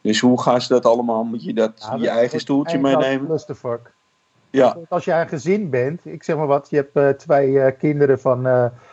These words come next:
Speaker 2: van, eh, vijftien en zestien. En je gaat een keertje met z'n vieren naar het theater. Dan mag je als gezin gewoon wel bij elkaar zitten.
Speaker 1: Ja.
Speaker 2: Eh, dus dat is, eh, hoe ga je dat in godsnaam oplossen? Dat is totaal onmogelijk. Om daar
Speaker 1: Ja.
Speaker 2: steeds in, in de plaatsing van de kaarten,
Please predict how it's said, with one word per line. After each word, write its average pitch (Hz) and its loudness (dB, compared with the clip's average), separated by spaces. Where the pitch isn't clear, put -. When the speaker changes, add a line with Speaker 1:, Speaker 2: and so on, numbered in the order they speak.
Speaker 2:
van, 117 -2
eh, 123 2
vijftien 131 0
en 127 -4
zestien. 117 -2
En 131 -4
je 131 2
gaat 127 2
een 131 -8
keertje 131 -4
met 127 -6
z'n - -16
vieren 123 -2
naar 113 0
het 107 -10
theater. 131 2
Dan 139 -6
mag 147 0
je 139 -2
als 120 -2
gezin 135 -2
gewoon 101 0
wel 104 0
bij 110 2
elkaar 156 2
zitten. 95 -8
Speaker 1:
Ja. 131 0
Speaker 2:
Eh, 139 -2
dus 123 -10
dat 180 -2
is, 170 -6
eh, 135 -14
hoe 160 -6
ga 190 0
je 170 0
dat 170 -2
in 151 -6
godsnaam 190 0
oplossen? 170 -2
Dat 147 -4
is - -18
totaal 220 2
onmogelijk. 160 0
Om 139 -4
daar 139 4
Speaker 1:
Ja. - -6
Speaker 2:
steeds 139 0
in, 143 -10
in 151 -8
de 143 -4
plaatsing 151 0
van 135 -4
de 135 0
kaarten, 151 -4